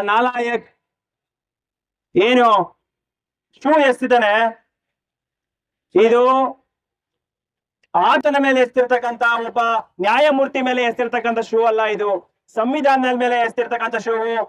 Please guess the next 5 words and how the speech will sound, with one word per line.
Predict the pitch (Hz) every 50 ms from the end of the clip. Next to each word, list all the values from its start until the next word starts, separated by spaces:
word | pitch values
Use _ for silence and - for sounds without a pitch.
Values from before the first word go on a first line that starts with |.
| - _ _ _ _ _ _ _ _ _ _ _ _ _ -
ಒಬ್ಬ | - 196 240 240 240
ವ್ಯವಸ್ಥೆಯ | 240 262 285 277 285 294 285 277 262 262
ವಿರುದ್ಧವಾಗಿ | 277 285 240 277 262 262 262 247 247 247 240
ಎರೆದಿರ್ತಕ್ಕಂತ | 226 226 247 233 240 233 233 233 233 233 220 -
ಶೂ. | 247 233